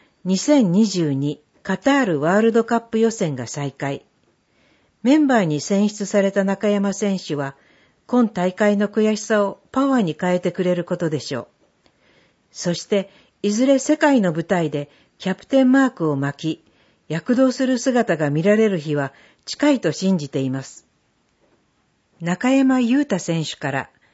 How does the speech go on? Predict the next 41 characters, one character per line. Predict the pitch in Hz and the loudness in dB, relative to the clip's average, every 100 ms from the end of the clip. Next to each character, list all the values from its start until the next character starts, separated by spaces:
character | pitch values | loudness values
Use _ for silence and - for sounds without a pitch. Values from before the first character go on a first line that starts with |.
| _ _ _ | _ _ _
龍 | 160 226 | 6 6
ヶ | 240 | 6
崎 | 233 226 160 | 2 -2 -2
の | 147 | -4
皆 | 131 135 185 | -2 -2 -2
さ | 196 | -2
ん | 165 113 | -4 -4
へ。 | - _ _ _ _ _ _ _ _ _ _ _ _ _ _ _ _ _ | -8 _ _ _ _ _ _ _ _ _ _ _ _ _ _ _ _ _
オ | 170 | 2
リ | 233 | 4
ン | 269 | 4
ピ | 247 269 | 2 -6
ッ | - | -6
ク | 180 | -4
の | 156 139 - | -2 -4 -8
サ | - 180 | -8 -8
ッ | - | -2
カ | 262 254 | 0 0
ー | |
競 | 254 254 240 | 0 2 2
技 | 151 135 | 0 -4
を | 117 - | -6 -2
応 | 170 208 | 0 2
援 | 202 | 0
し | 196 | -2
て | 202 | -6
く | 196 | -4
だ | 190 | -4
さ | 180 175 | -2 -4
り、 | 139 - _ _ _ _ _ | -4 -8 _ _ _ _ _
あ | 151 | -2
り | 214 | 2
が | 254 | 2
と | 202 | 2
う | |
ご | 175 | 0
ざ | 160 180 | -2 -2
い | 180 | -2
ま | 190 | -4
し | - | -8
た。 | 139 | -18